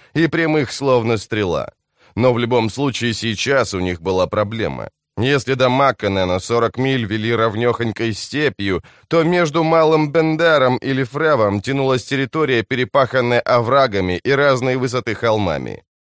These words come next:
Сорок миль по карте на самом деле превращались в добрых шестьдесят.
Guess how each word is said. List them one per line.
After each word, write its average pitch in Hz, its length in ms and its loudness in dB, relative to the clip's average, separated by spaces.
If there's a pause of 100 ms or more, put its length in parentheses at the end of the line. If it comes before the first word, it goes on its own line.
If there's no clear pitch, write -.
(140)
Сорок 120 420 0
миль 123 220 -2
по 104 160 2
карте 113 420 -2
на 110 180 2
самом 139 360 0
деле 139 200 -2
превращались 135 680 0
в 117 120 -6
добрых 127 420 0
шестьдесят. 123 720 -2